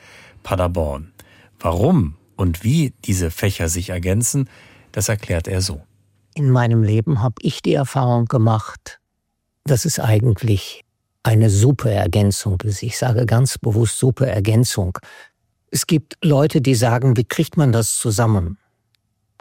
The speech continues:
Speaker 2: Meine eigene Erfahrung ist eigentlich, dass man es nicht nur zusammenkriegt, sondern bei mir zumindest zu einer integrativen Sicht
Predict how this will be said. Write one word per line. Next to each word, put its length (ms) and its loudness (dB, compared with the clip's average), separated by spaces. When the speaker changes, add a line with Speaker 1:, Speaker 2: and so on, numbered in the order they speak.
Speaker 2:
Meine 380 2
eigene 360 2
Erfahrung 680 0
ist 280 -4
eigentlich, 640 0
dass 200 -2
man 160 2
es 160 -2
nicht 220 0
nur 160 2
zusammenkriegt, 1000 0
sondern 480 2
bei 120 2
mir 300 4
zumindest 640 0
zu 300 -4
einer 480 2
integrativen 1080 0
Sicht 640 -8